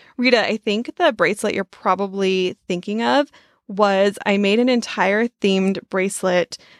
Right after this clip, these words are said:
to a breakfast that Presley and I did in Disneyland. And it was the breakfast at Ariel's Grotto that's no longer there.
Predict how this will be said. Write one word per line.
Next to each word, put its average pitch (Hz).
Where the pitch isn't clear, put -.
to 185
a 196
breakfast 190
that 202
Presley 185
and 180
I 180
did 175
in 180
Disneyland. 196
And -
it 185
was 190
the 208
breakfast 202
at -
Ariel's 202
Grotto 190
that's 196
no 196
longer 214
there. 202